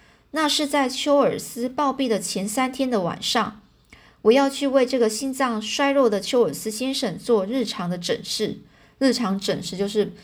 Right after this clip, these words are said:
像平常一样，医生帮病人去检查他的身体啊。我就从家里呢坐上了马车，一直到巴斯卡比尔的整个宅邸的门前。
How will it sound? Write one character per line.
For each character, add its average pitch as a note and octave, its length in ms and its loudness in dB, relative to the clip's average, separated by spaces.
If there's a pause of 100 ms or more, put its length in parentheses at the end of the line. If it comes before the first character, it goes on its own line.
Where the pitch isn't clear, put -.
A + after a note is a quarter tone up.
(100)
像 A#3+ 220 2
平 G3+ 160 -4
常 F#3+ 180 -2
一 F3 60 -2
样， G3 180 0
医 G3 80 -4
生 G3 240 -4
帮 F#3+ 360 -4 (160)
病 A#3 180 2
人 F3 100 -2
去 F3 140 -4
检 E3+ 320 -6
查 D#3+ 420 -8
他 G3+ 120 -4
的 F3 40 -2
身 F3+ 280 -4
体 - 240 -8
啊。 - 100 -8 (760)
我 A#3 100 4
就 D#4+ 120 2
从 B3+ 240 0
家 D#4 240 0
里 C#4 180 -2
呢 F3 280 -4
坐 C4+ 160 4
上 B3 180 0
了 G#3 80 -2
马 F3+ 220 -6
车， A#3 400 0 (240)
一 D#4 100 -2
直 C4 140 -2
到 A#3+ 240 2
巴 C#4 180 0
斯 D4 220 -2
卡 C4 240 -4
比 F#3 240 -2
尔 F#3+ 200 -2 (360)
的 F3+ 340 2
整 E3 220 -6
个 E3+ 100 -2
宅 F3+ 360 2
邸 A3+ 180 -2
的 D#3 80 -6
门 D#3+ 240 -4
前。 E3+ 420 -6